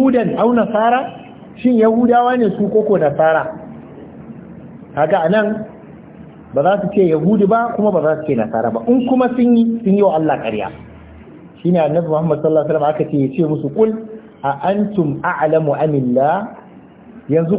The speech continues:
ku kuka fi Allah sanin addinin gaskiya? Ko, ko ku kuka fi Allah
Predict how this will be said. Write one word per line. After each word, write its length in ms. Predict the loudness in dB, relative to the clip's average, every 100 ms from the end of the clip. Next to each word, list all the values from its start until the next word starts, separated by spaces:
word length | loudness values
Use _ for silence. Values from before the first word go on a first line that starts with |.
| -2 2
ku 160 | 2 2
kuka 220 | 0 0 0
fi 80 | -4 -2
Allah 520 | -2 0 2 0 0 0
sanin 280 | 0 0 -2 -8 -16 -20 -20 -20 -20 -10 -4
addinin 600 | -4 0 2 2 2 2
gaskiya? 600 | 0 0 0 0 -2 -10 -16 -20 -20 -4
Ko, 140 | 0 2
ko 160 | 2 0
ku 80 | 0 0
kuka 180 | -2 0
fi 100 | 0 2
Allah 320 | 2 2 2